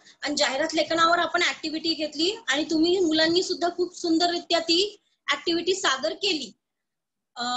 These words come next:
इतकं सुंदररित्या केली की म्हणजे, अ, प्रत्येकाने आपलं fulfill देण्याचा प्रयत्न केलेला आहे.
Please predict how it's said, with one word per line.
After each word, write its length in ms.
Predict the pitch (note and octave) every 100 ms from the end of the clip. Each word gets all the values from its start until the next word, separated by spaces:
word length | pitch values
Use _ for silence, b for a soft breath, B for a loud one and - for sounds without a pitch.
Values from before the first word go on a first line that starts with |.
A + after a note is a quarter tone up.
| B3 B3 B3 C#4+
इतकं 320 | - - F#4+
सुंदररित्या 560 | G4 E4+ F#4 F4+ F#4
केली 260 | F#4 F4+ F4+
की 140 | F4
म्हणजे, 320 | F4+ F4 F4 G4 A4+ - _
अ, 80 | C4+ C#4 C#4+ C#4+ D4 C#4+
प्रत्येकाने 460 | D#4+ - F4+ F#4
आपलं 580 | F#4+ D#4 D#4+ E4+ F4+ F#4+ F#4+ _ _ _ -
fulfill 440 | E4+ E4+ F#4 G4+ F#4
देण्याचा 360 | E4 E4 E4+
प्रयत्न 400 | E4+ D#4 D4+ D4+
केलेला 400 | D#4+ D4+ C4 B3+
आहे. 240 | G#3+ G#3+